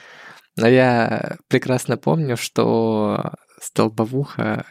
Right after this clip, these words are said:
она тоже достаточно интересно в конце заканчивалась. Там какой-то пригорок был, который уходил потом в ту же самую речку. <laughs> То есть, если достаточно хорошо разогнаться, если н-, мне память не изменяет, там снова можно было в речку улететь.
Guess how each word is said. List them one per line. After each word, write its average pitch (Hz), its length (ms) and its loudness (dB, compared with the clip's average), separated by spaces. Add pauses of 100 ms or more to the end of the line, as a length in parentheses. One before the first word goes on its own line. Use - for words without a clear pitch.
она 113 180 0
тоже 107 400 0
достаточно 107 760 -4
интересно 110 520 0
в - 60 -10
конце 127 320 -4
заканчивалась. 113 880 -2 (600)
Там 117 340 -2
какой-то 131 360 2
пригорок 143 600 4
был, 104 340 2 (120)
который 135 680 0
уходил 127 520 0
потом 117 680 -2
в - 140 -14
ту 123 120 -2
же 120 80 -6
самую 113 440 0
речку. 107 480 0
<laughs> - 720 -2
То - 80 -2
есть, - 180 -2
если 131 240 0
достаточно 123 560 0
хорошо 117 380 -2
разогнаться, 117 600 -2
если 120 240 -4
н-, 113 260 -6
мне 113 180 0
память 107 380 -2
не 107 80 -4
изменяет, 107 440 -4
там 117 180 -4
снова 127 300 -2
можно 120 320 -2
было 117 180 2
в 110 80 -4
речку 120 280 0
улететь. 110 500 -2